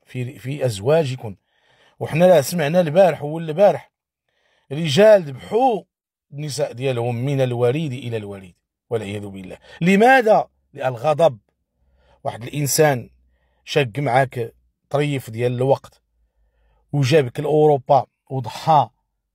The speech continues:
ودار لك الوريقات وشويه درتي عليه وبغيتي تخرجيه للزنقه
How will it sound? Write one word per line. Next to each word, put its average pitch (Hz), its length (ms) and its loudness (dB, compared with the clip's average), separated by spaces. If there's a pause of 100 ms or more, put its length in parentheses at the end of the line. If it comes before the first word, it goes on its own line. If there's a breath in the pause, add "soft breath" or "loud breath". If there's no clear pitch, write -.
(440)
ودار 127 280 0
لك 147 180 -6
الوريقات 147 640 0 (120)
وشويه 131 380 -4
درتي 117 340 -6
عليه 117 180 -6
وبغيتي 110 320 -12
تخرجيه 117 460 -8
للزنقه 110 600 -6